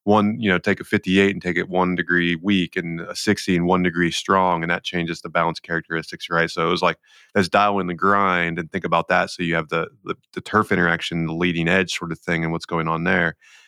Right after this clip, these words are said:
Now let's play with the bounce a little bit and which one goes a little higher. Let's get in the sand, which one performs and gets the sand out of the way. And that's where they, we were able to then match, like, "Okay, this worked on the turf, but when I took it to the sand,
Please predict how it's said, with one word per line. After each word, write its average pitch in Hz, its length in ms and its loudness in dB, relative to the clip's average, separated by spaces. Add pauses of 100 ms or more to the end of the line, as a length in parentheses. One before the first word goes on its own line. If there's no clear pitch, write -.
(160)
Now 90 320 2
let's 85 200 -6
play 90 160 -4
with 82 100 -2
the 85 80 -6
bounce 90 360 0
a - 40 -8
little 82 140 0
bit 82 280 0
and 80 220 -6
which 85 220 -4
one 82 120 -4
goes 82 220 -6
a 92 40 -8
little 110 160 2
higher. 104 400 2
Let's 85 320 -4
get - 100 -6
in - 60 -8
the 98 80 -4
sand, 95 480 0
which 85 160 -8
one 85 140 -2
performs 90 560 -2
and 87 80 -6
gets 90 160 -4
the 98 80 -4
sand 101 400 2
out 85 140 2
of 80 60 -2
the 82 100 -4
way. 80 320 -2
And 78 120 -10 (380)
that's 95 200 2
where 90 280 4
they, 87 340 0
we 95 260 2
were 95 100 4
able 85 220 0
to 82 60 -2
then 92 160 2
match, 85 320 0
like, 82 140 -8
"Okay, 80 180 -2
this 101 320 0
worked 107 260 2
on 87 120 0
the 82 60 -4
turf, 123 380 0
but 90 100 -4
when 85 100 2
I 85 60 0
took - 180 -10
it 80 80 -12
to - 80 -16
the 80 80 -8
sand, 92 540 0